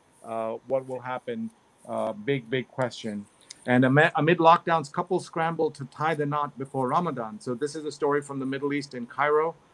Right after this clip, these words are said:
And look at this image. You know, Claudia, I think when we look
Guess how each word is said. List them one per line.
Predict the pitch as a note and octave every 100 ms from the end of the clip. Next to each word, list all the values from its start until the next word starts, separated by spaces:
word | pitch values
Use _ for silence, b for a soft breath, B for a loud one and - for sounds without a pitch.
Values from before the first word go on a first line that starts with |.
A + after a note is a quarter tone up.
| _ _ -
And | B2 B2+ A#2+ - - -
look | C#3+ D3
at | E3
this | C#3 B2+
image. | D3 C#3 C3 - - _ _ _ _ C4+
You | C#3+
know, | D3+ D#3 D#3 -
Claudia, | C#3+ D3 D3+ C#3+
I | C#3+
think | C#3+ E3 D3
when | D3 C#3+
we | D3+ D#3+ D#3
look | D3 C#3+